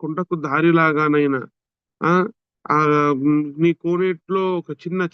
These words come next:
చేపలాగానైనా, ఏదో ఒకలాగా నన్ను ఇక్కడ పుట్టించు స్వామి. నీ యొక్క భా-, భా-, భా-, నిన్ను దర్శించడం కోసం వచ్చేటువంటి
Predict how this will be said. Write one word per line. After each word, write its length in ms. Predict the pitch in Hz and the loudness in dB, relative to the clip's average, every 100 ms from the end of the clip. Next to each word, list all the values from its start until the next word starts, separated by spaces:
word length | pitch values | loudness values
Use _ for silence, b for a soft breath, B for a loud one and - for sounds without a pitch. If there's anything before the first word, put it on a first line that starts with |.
| 175 | -4
చేపలాగానైనా, 880 | 170 175 170 165 156 151 147 139 - b b b _ | -2 -2 -2 -2 -4 -6 -6 -8 -12 b b b _
ఏదో 340 | 151 180 214 214 | -2 0 2 0
ఒకలాగా 580 | 180 175 165 165 165 143 _ _ _ - | -4 -6 -6 -6 -8 -12 _ _ _ -10
నన్ను 160 | 165 170 | -6 -6
ఇక్కడ 220 | - 160 | -4 -6
పుట్టించు 580 | 139 139 175 170 - 160 | -6 -6 -4 -4 -4 -4
స్వామి. 580 | 156 139 143 160 151 127 _ _ - | -2 -2 0 0 -2 -6 _ _ -6
నీ 80 | 160 | 0
యొక్క 300 | 180 180 170 | 2 2 -2
భా-, 360 | 147 131 143 151 | -8 -6 -6 -6
భా-, 340 | 127 147 143 | -2 -2 0
భా-, 800 | 139 139 147 156 160 151 147 143 | -2 0 0 0 -4 -4 -2 -4
నిన్ను 220 | 147 165 | -4 -2
దర్శించడం 600 | 170 156 143 190 202 208 190 | -2 -4 -6 -6 -6 -4 -2
కోసం 380 | 196 185 196 | -2 -2 -4
వచ్చేటువంటి 680 | 185 170 180 175 170 160 160 | -6 -6 -8 -8 -10 -10 -12